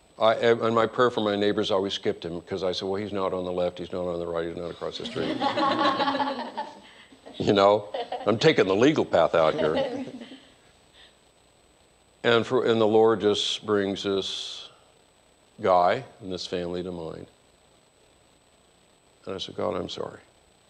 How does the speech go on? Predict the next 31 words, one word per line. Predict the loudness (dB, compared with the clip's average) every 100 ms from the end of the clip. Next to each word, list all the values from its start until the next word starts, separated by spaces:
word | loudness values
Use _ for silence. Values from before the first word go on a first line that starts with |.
| _ _ _ _ _ _ 0
I, | 0 0
I | -4
am." | -4 -4 -6
And | -2
I | 0
realized, | 0 -2 -4 -6 -10
I |
said, | -12
"Uh, | -14 -16
forgive | -14 -12 -12 -16
me." | -20 _ _ _ _ _ _ _ _ -20 -20 -20 -20 -20 _ _ _ _ -4
And, | 2 4 4 6
uh, | 6
this | 6 4 2
is, | 0 -2 -4
this | 0 0 0
is | 0
what | 2 4
I | 2
do. | 2 0
I | -2
said, | -4 0
"Lord, | 2 2 0
give | 0 2 2
me | -2 -4
an | -6
opportunity | -6 -8 -8 -14 -12 -8 -8 -6 -8 -10 -20 _ _ _ _ _ _ _ _ _ _ _ _ _ _ _ _ _ -18
to | -14
meet | -10 -8 -8 -8 -14 _ _ _ -14
these | -14
people." | -14 -20 -20 -20